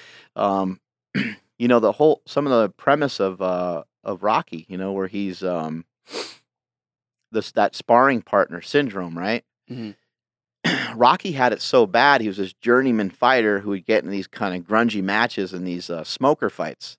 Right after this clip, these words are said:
Speaker 2: Mm-hmm.
Speaker 1: You know, uh, he would fight in front of a, you know, few, a few hundred people, or he'd fight in front of fifty people or whatever. And, uh, he would fight these shitty fighters, and Mickey would make fun of him, and <laughs>
Speaker 2: Mm-hmm.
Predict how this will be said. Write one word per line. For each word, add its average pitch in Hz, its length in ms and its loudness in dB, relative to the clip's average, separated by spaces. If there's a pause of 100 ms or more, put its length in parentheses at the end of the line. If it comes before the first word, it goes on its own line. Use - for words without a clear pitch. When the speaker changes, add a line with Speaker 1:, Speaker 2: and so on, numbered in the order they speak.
Speaker 2:
Mm-hmm. 110 240 -8 (520)
Speaker 1:
You 98 160 -2
know, 92 280 -2 (100)
uh, 90 580 -2 (260)
he 107 240 -6
would 101 140 -2
fight 107 400 2
in 107 80 -10
front 101 280 -2
of - 20 0
a, 92 200 0 (160)
you 95 120 -10
know, 92 200 -8 (120)
few, 107 400 -6
a 85 120 -8 (160)
few 110 280 -6
hundred 110 380 0
people, 123 400 -4
or 85 80 -8
he'd 87 120 -12
fight 107 220 0
in 98 40 -14
front 104 140 -4
of 90 80 -6
fifty - 420 -8
people 127 380 -6
or 95 40 -6
whatever. 85 420 -8 (640)
And, 98 320 0
uh, 92 340 2
he 104 180 -8
would 101 160 -4
fight 98 300 0
these 107 180 -4
shitty 117 380 0
fighters, 117 600 2
and 92 280 -8
Mickey 107 420 -2
would 101 140 -2
make 98 180 -4
fun 98 220 -2
of 107 100 -2
him, 110 200 -2
and 90 220 -6
<laughs> - 200 -14
Speaker 2:
Mm-hmm. 131 180 -10